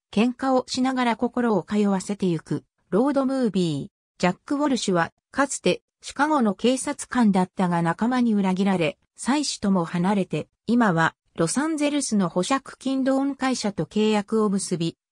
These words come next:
逃亡した被告人を公判までに連れ戻してくる、賞金稼ぎの仕事をしている。ジョナサン・マデューカス、通称、デュークは、堅気の会計士だが、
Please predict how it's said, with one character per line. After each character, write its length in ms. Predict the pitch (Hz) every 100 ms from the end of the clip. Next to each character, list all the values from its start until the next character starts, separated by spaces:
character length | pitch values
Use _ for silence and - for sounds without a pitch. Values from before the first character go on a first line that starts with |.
| -
逃 200 | 233 262
亡 200 | 262 247
し 120 | -
た 180 | 220 - _ -
被 120 | -
告 260 | 269 294
人 280 | 285 277 269
を 80 | 254
公 240 | - 240
判 260 | 262 285 285
ま 100 | 277
で 120 | 240
に 160 | 202 180 -
連 100 | 190
れ 40 |
戻 240 | 240 254 254
し 140 | -
て 100 | -
く 160 | 175 180
る、 160 | 156 - _ -
賞 260 | 208 285
金 240 | 302 311 285
稼 300 | 294 302 240
ぎ 100 | 214
の 100 | 175
仕 200 | - 180
事 260 | 190 202
を 80 | 196
し 100 | -
て 120 | 185
い 120 | 165 147
る。 160 | 139 - _ _
ジ 100 | -
ョ 40 | 190
ナ 160 | 277
サ 200 | - 285
ン・ 120 | 269
マ 140 | 254 240
デ 80 | 262
ュ 120 | 262
ー 20 |
カ 120 | -
ス、 220 | - 165 - _ _
通 260 | - 247 269
称、 440 | - 240 226 - _ -
デ 80 | 233
ュ 160 | 302
ー 40 | 302
ク 180 | 196
は、 240 | 170 160 - _ _
堅 300 | - - 302
気 100 | 302
の 140 | 294 285
会 260 | 247 269
計 220 | - 277 254
士 160 | 220
だ 100 | 180
が、 220 | 160 156